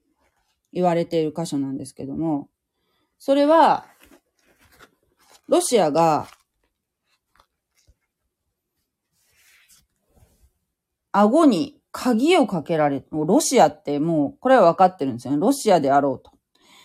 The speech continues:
で、鍵をかけられる、顎に鍵を引っ掛けられるようにして、イスラエルに侵攻して、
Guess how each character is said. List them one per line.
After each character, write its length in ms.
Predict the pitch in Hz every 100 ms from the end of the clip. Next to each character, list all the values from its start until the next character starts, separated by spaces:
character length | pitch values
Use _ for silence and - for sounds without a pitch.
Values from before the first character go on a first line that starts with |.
| _ -
で、 180 | 254 240
鍵 380 | - 240 339
を 100 | 294
か 140 | 226 170
け 140 | 226
ら 120 | 226
れ 100 | 226
る、 80 | 165 -
顎 320 | 190 202 320
に 160 | 285 196
鍵 300 | 202 214 285
を 20 |
引 40 |
っ 40 | 254
掛 220 | - 190
け 100 | 185
ら 120 | 190 190
れ 140 | 196
る 80 | 185
よ 160 | 165
う 20 | 151
に 100 | 156
し 100 | -
て、 420 | 240 214 - - _ _ _
イ 100 | 208
ス 240 | 190 254 294
ラ 200 | 311 277
エ 80 |
ル 120 | 190 156
に 140 | 147
侵 380 | 143 202 202 196
攻 260 | - 175
し 200 | 175 -
て、 380 | - 208 151 -